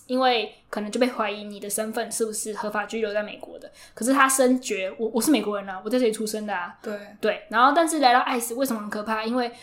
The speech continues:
Speaker 1: 他们竟然没有办法打电话，所以你完全没有办法找律师帮你说你是在这里出生的啊，没有人可以帮你解决这件事。那这一堆人被送到ice的画面，就是这一首《No Peace at All》，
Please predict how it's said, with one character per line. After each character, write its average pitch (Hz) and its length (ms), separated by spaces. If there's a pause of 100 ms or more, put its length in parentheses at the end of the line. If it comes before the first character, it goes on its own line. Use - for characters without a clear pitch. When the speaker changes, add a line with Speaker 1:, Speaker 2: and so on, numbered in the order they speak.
(100)
Speaker 1:
他 285 120
们 254 120
竟 277 140
然 220 100
没 214 120
有 214 80
办 220 120
法 208 80
打 175 120
电 185 180
话， 190 300 (420)
所 - 160
以 403 40
你 359 60
完 285 100
全 285 100
没 302 60
有 302 60
办 311 120
法 247 120
找 202 180
律 240 80
师 240 120
帮 233 220
你 208 100
说 202 480 (200)
你 226 120
是 233 100
在 240 120
这 226 80
里 160 80
出 196 140
生 185 200
的 170 80
啊， - 220
没 285 100
有 311 60
人 240 100
可 254 60
以 254 40
帮 226 160
你 208 60
解 190 180
决 - 120
这 190 100
件 214 220
事。 - 240 (220)
那 294 120
这 294 100
一 349 100
堆 330 160
人 247 180
被 277 80
送 254 260
到 233 200
ice 220 300
的 208 140
画 208 220
面， 196 240
就 220 100
是 208 60
这 202 120
一 202 140
首 - 220 (300)
《No 226 360
Peace 220 420
at - 200
All》， 202 240